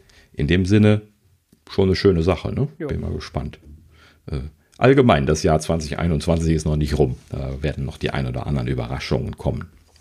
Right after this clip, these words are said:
Speaker 2: Definitiv, ja.
Speaker 1: Ja.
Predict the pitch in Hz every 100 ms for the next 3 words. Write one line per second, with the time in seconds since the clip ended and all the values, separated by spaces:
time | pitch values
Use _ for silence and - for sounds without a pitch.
0 | _ - 123 113 165 139 - 135 110 101
1 | 95 120 - - _ _ _ _ _ _
2 | _ _ _ _ _ -